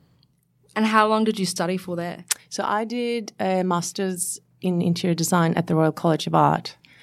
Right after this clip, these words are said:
Speaker 2: So backed on the fact that I had done a few years of engineering and high school and every-, and worked for a long time, I then did a master's.
Speaker 1: So you were born in Sweden,
Speaker 2: Yes.
Speaker 1: educated in London.
Speaker 2: Yes.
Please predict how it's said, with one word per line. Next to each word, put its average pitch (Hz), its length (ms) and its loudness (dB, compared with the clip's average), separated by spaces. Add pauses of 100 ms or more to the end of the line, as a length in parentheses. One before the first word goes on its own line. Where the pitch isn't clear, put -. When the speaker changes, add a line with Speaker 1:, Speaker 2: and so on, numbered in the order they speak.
(140)
Speaker 2:
So - 140 2
backed 226 320 4
on 240 100 8
the 208 80 6
fact - 260 2
that 175 100 4
I 170 100 8
had 170 180 2
done 170 240 6
a 165 60 2
few 185 180 0
years 170 320 2
of 170 180 0
engineering 160 600 2
and 156 260 -6 (100)
high 156 100 -6
school 165 300 -4
and 151 100 -4
every-, 147 180 -6
and 170 180 6
worked 180 320 6
for - 140 0
a 165 60 6
long 156 200 2
time, 170 400 2
I 165 100 4
then 151 200 2
did 147 180 2
a 147 40 0
master's. 151 600 -4 (840)
Speaker 1:
So - 160 4
you 233 240 4
were 233 80 8
born 247 300 6
in 330 100 2
Sweden, 208 560 0
Speaker 2:
Yes. - 120 -2
Speaker 1:
educated 214 520 2
in 190 120 4
London. 160 440 0
Speaker 2:
Yes. - 280 -2